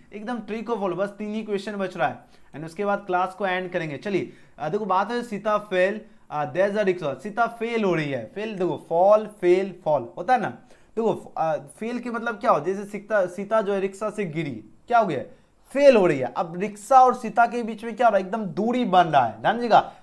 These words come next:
प्रश्न ये काफी ज्यादा जो इंपॉर्टेंट क्वेश्चन है, फिफ्टी एट नंबर प्रश्न, ठीक है, और बहुत बार एग्जाम में प्रश्न।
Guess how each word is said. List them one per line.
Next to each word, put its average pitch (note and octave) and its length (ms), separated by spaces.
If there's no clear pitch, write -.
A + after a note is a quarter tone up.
प्रश्न A3+ 360
ये A#3 140
काफी G#3 540
ज्यादा F#3 300
जो F#3 140
इंपॉर्टेंट F3 520
क्वेश्चन F#3+ 300
है, F3+ 240
फिफ्टी E3 340
एट G3+ 180
नंबर F3 220
प्रश्न, F3 440
ठीक F3+ 120
है, F3+ 60
और E3 100
बहुत D#3 320
बार G#3 160
एग्जाम F3 320
में F#3+ 100
प्रश्न। D#3+ 300